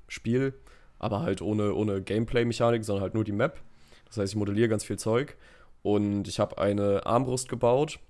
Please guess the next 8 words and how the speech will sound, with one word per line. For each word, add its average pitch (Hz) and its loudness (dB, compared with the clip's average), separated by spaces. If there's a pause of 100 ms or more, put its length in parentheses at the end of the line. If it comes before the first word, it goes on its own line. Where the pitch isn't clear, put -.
Also, 101 0 (580)
kurze 131 0
Backstory 135 4
zu 127 -2
der, 104 4
zu - -6
der 98 -2
Map. 104 2